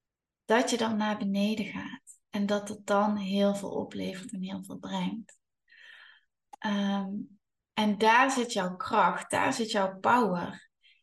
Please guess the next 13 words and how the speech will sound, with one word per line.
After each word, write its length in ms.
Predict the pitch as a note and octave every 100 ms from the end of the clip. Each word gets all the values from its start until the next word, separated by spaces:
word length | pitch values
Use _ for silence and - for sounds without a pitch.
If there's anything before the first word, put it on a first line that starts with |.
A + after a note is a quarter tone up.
| _ -
In 320 | G#3+ G#3+ G#3+
die 140 | G#3
stukken 1000 | G3+ - - B3+ C#4+ B3 F#3+ G3+ C#4+ - _ _ _ _ _ _ -
die 240 | A3 A3
misschien 400 | A3 - - A#3
nu 120 | A#3+
nog 180 | A#3+ A#3+
verscholen 640 | - A3 - A3+ A#3+ G#3
liggen 300 | G3 F#3+ -
of 100 | -
die 180 | - -
offline 540 | G#3 - G#3+ A3 G#3+ G3+
zijn. 380 | B3+ C#4 -